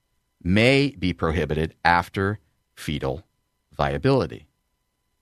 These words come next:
But in no case, not some cases, not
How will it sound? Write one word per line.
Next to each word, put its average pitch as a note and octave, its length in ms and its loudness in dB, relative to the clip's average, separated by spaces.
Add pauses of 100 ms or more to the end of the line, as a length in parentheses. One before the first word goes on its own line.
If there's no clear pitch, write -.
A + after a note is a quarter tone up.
(1000)
But A2+ 320 4
in G2 260 2
no B2+ 320 4
case, - 640 -8 (720)
not G2+ 260 4
some C#3 220 2
cases, G#2+ 640 0 (340)
not G2 380 4